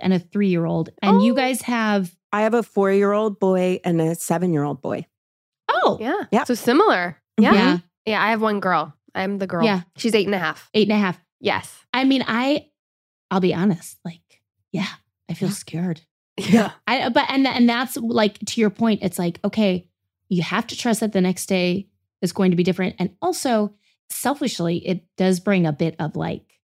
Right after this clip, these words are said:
Speaker 1: as any parent or caregiver knows, like, seeing the world through their eyes
Speaker 2: Right.
Speaker 1: is,
Speaker 3: Yeah.
Speaker 1: you know,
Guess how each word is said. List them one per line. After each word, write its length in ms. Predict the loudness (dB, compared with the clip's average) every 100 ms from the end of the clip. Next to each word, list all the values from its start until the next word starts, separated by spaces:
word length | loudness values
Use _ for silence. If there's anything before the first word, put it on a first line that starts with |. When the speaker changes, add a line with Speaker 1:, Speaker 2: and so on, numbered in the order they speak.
| _ _ -6
Speaker 1:
as 140 | -6 -2
any 360 | 2 2 2 -4 _
parent 500 | -6 -2 0 0 -2 -10 -8
or 100 | -8
caregiver 520 | -2 -2 0 0 0
knows, 300 | 2 0 0
like, 160 | -2 -2
seeing 180 | 2
the 100 | 4
world 280 | 4 2 0
through 160 | 0 0
their 220 | 0 0
eyes 360 | -2 -2 -2 0
Speaker 2:
Right. 240 | 0 0
Speaker 1:
is, 400 | 0 -2 -4 -8 -2
Speaker 3:
Yeah. 120 | 2
Speaker 1:
you 60 |
know, 240 | 2 0